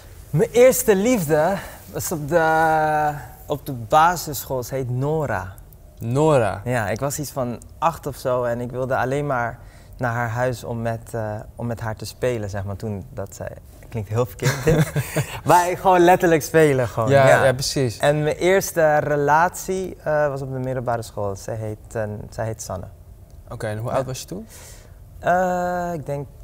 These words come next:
Speaker 1: van dertien tot zestien, zeventien zo.
Speaker 2: Oké.
Speaker 1: Ja.
Speaker 2: En heb je met haar toen ook voor het eerst gezoend of was dat
Speaker 1: Ja.
Speaker 2: al eerder?
Speaker 1: Nee, ja,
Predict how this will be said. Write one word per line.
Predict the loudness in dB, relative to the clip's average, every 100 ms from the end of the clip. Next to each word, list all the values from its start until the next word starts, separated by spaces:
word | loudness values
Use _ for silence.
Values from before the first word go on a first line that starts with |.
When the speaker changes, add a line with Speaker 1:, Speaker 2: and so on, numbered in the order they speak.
| -16
Speaker 1:
van | -10 -8 -6
dertien | -4 -4 -4 -10 -10 -10
tot | -8 -8 -12 -20 -16 -14 -12 -12 -14 -14 -14 -10
zestien, | -8 -10 -14 -14
zeventien | -14 -14 -14 -16
zo. | -14 -16 -16 -20 -16 -10
Speaker 2:
Oké. | -8 -10 -12 -18 -12
Speaker 1:
Ja. | -10 -10 -16 -20 -20 -12
Speaker 2:
En | -2 0 2 -2 -8 -20 -20 -20 -20 -20 -20 -20
heb | -14
je | -10
met | -8
haar | -6 -6
toen | -8
ook | -10
voor | -12 -12
het | -10
eerst | -10
gezoend | -10 -8 -10 -10
of | -10
was | -2
dat | 0
Speaker 1:
Ja. |
Speaker 2:
al | 0
eerder? | -4 -8 -10 -14 2
Speaker 1:
Nee, | 6 8 6 2 -2 -4 -4 -4 -4 -4 -2
ja, | 0 0 -2 -4 -8 -8 -10